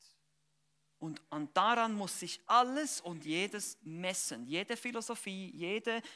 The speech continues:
jedes Gedankengebäude, jede Idee, die du hast, alles muss sich hier ran messen. Das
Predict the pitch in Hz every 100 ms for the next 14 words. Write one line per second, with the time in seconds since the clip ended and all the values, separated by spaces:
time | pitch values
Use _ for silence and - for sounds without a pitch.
0 | - 180 208 226 - 214 190 208 190 196
1 | 190 175 180 180 180 175 208 220 170 214
2 | 208 196 214 220 220 208 180 180 - -
3 | 180 196 226 214 196 185 - 156 - -
4 | 214 220 226 - - - 180 196 208 214
5 | - - 143 170 196 - 180 135 - 175
6 | 247 -